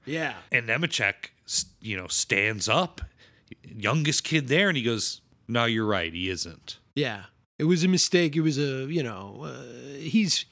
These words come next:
Speaker 1: he's good. He's with us. He would never betray us. And they all kinda realize that. And Garib is just, like, so, you know, so wrecked by it, you know, and, like, really realizes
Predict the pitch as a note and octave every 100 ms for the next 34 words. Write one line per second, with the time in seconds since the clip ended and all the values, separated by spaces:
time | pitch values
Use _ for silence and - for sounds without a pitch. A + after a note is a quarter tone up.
0 | - B3 D#3+ A#3 D3+ E3+ E3+ G#3+ F3+ D3
1 | A2+ - G3+ G3+ F#3 E3+ C#3+ B2 - D#3
2 | C#3+ A#2+ - - - - - - - F3+
3 | F3+ D#3 D#3+ F#3+ - F3+ C#3+ C3 C3 A#2+
4 | A#2+ A#2 A#2 B2 C3+ - C3+ A2+ C3 C#3
5 | B2+ A2+ A2 B2 - A#2 - - C#3 C3
6 | B2+ A#2+ A2 - - - _ _ - C#3+
7 | A2+ A2 - - D#3+ C3+ A2+ A#2+ B2+ D#3+
8 | - C#3+ A#2+ G#2 F#2+ D#2+ - - B2 A2
9 | G#2+ A#2 B2+ C3+ C#3+ A#2+ A#2 A#2 D3 E3
10 | A#2+ C#3+ D#3+ C3 A#2+ A#2+ A#2+ G2